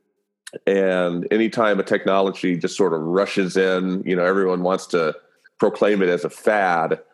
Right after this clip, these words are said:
And there's no bigger way to show it is not a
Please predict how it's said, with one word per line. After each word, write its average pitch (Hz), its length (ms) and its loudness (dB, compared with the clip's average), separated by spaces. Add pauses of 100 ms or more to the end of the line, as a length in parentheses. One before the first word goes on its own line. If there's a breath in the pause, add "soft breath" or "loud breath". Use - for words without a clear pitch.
(300 soft breath)
And 95 140 2
there's 90 160 0
no 117 320 2
bigger 104 420 0
way 101 400 2
to - 220 -4
show 104 480 2
it 90 160 0
is 85 160 -4
not 101 500 0
a 87 80 -2